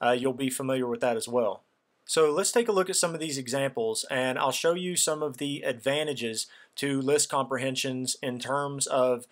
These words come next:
uh, how easy they are to write and also in how easy they are to read. So let's go ahead and take a look at this first example here. So in this first example, I have this comment here that this is just gonna be the easiest loop. All it does is pretty much copy it.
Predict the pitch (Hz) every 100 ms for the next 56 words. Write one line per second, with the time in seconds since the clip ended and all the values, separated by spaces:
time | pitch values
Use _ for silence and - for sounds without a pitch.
0 | - - - 127 120 113 117 - 135 -
1 | 156 151 147 139 131 139 131 120 113 131
2 | 175 185 139 123 143 139 147 135 135 139
3 | 123 120 - 139 139 139 135 - - _
4 | - 147 143 147 131 131 135 127 123 -
5 | 113 120 143 104 - _ _ _ _ -
6 | 143 165 190 208 185 185 175 147 135 160
7 | 151 143 143 156 127 - 127 123 - -
8 | 151 147 147 120 127 120 113 104 101 95
9 | _ - _ - 147 143 143 147 - 139
10 | 147 - 185 208 226 170 143 131 113 104
11 | 123 _ - - 135 147 160 151 - 147
12 | 135 127 117 107 107 - _ _ - 135
13 | 127 - - 143 170 185 - 160 170 151
14 | 151 135 127 127 156 156 147 - 139 131
15 | 123 98 117 143 151 139 135 120 - 135
16 | 127 120 - 135 123 117 110